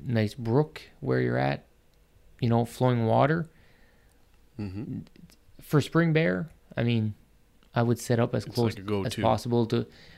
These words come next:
Speaker 1: I'd, I'd set up as close as possible to a brook if I have it
Speaker 2: Yeah.
Speaker 1: in the vicinity
Speaker 2: Yeah, no.
Speaker 1: of where I wanna
Speaker 2: Absolutely.
Speaker 1: hunt.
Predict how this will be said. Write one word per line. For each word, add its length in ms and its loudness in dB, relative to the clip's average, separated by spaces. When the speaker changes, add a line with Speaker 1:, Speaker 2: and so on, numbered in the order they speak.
Speaker 1:
I'd, 340 6
I'd 200 2
set 180 -2
up 120 0
as 100 -6
close 360 0
as 80 -8
possible 520 -2
to 380 -4
a 100 -4
brook 360 -4
if 340 -8
I 100 -4
have 320 -4
it 260 -8
Speaker 2:
Yeah. 200 -10
Speaker 1:
in 140 -2
the 80 -2
vicinity 540 -8
Speaker 2:
Yeah, 180 -8
no. 300 -10
Speaker 1:
of 160 6
where 260 4
I 40 6
wanna 220 2
Speaker 2:
Absolutely. 220 -4
Speaker 1:
hunt. 80 -20